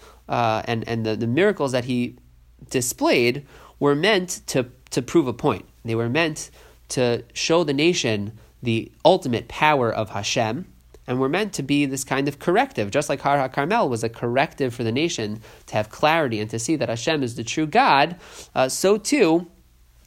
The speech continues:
in this moment, the, the killing of the unit was not just there, uh, this miraculous fire coming down wasn't there just to kill these,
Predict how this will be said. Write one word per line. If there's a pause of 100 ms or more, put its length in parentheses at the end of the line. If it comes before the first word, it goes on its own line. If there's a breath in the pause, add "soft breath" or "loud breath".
(160)
in
this
moment,
the,
the
killing
of
the
unit
was
not
just
there, (380 loud breath)
uh,
this
miraculous
fire
coming
down
wasn't
there
just
to
kill
these,